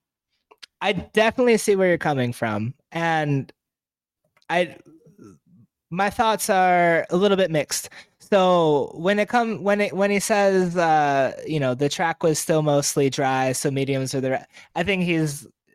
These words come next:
he's not telling the truth there, because before he pulled into the pit to put on those mediums, Sainz had already locked up and slid off of the circuit. So obviously the track was too wet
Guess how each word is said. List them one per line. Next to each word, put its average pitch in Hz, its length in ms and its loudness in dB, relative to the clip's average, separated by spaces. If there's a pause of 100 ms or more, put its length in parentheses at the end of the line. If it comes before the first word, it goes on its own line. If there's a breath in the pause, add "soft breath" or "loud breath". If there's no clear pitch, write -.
(180)
he's 160 260 -2
not 156 220 -2
telling 143 300 0
the 131 100 0
truth 135 320 0
there, 113 300 -4 (240 loud breath)
because 170 300 -2
before 226 400 2
he 220 260 0
pulled 202 320 0
into 185 240 0
the 160 140 0
pit 160 260 -4
to 160 100 -6
put 165 180 -2
on 156 160 0
those 143 220 0
mediums, 143 520 -2
Sainz 175 340 -2
had 156 140 -2
already 151 360 0
locked 139 340 -2
up 139 180 -2
and 135 160 -4
slid 139 240 0
off 131 220 -2
of 120 140 -4
the 123 80 -4
circuit. 120 520 -4
So 131 260 -2
obviously 151 840 0 (340 loud breath)
the 156 60 -2
track 156 320 -4
was 147 240 0
too 156 220 -2
wet 135 380 0